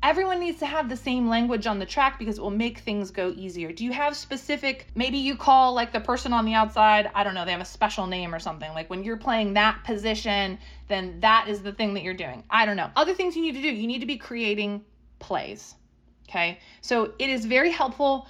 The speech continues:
when a team has a single word that indicates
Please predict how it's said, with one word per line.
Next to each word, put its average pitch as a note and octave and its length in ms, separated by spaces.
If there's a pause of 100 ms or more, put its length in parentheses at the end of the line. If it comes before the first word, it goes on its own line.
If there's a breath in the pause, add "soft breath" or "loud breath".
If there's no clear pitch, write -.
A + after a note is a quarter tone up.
(160 loud breath)
when A3+ 180
a A3 80
team C4+ 360
has A#3+ 340
a F#3+ 80
single D#4+ 760 (140)
word G#3+ 720 (680 soft breath)
that A3 380 (220)
indicates D4+ 640